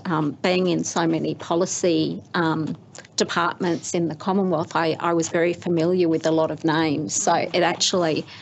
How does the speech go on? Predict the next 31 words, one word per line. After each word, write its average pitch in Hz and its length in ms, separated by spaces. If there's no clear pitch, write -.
helped - 400
me. 175 140
So 185 220
that 240 220
would 254 180
be 170 340
obviously 175 500
the 175 120
highlight, 165 600
and 190 140
I'm 170 200
in 165 320
the 165 140
dream 156 340
job 160 460
because 175 460
I 160 140
get - 340
to 156 360
do 165 180
things 175 340
like 156 260
this, 220 460
um, 180 500
and 180 320
meet 185 500
and 175 240
speak - 380
to 165 260
so 175 260
many 160 320